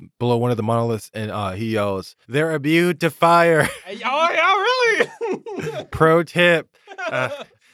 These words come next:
Speaker 1: try something else. <laughs>
Speaker 2: Okay,
Speaker 1: Uh,
Speaker 2: God.
Speaker 1: and it goes to Cal.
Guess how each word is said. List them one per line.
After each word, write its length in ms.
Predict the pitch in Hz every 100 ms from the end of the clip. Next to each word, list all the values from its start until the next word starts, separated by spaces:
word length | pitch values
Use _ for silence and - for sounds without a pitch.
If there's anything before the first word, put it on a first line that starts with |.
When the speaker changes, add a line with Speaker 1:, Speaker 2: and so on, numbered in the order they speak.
| _
Speaker 1:
try 220 | - 165
something 380 | 175 190 170 175
else. 480 | 180 175 147 - -
<laughs> 40 | 247
Speaker 2:
Okay, 720 | 254 285 220 302 370 392 285
Speaker 1:
Uh, 40 | 247
Speaker 2:
God. 560 | 302 311 - 330 247 - _ - - -
Speaker 1:
and 120 | 113
it 100 | 120
goes 420 | 110 117 117 120 -
to 720 | - 104 98 101 113 135 160 - -
Cal. 380 | 135 110 82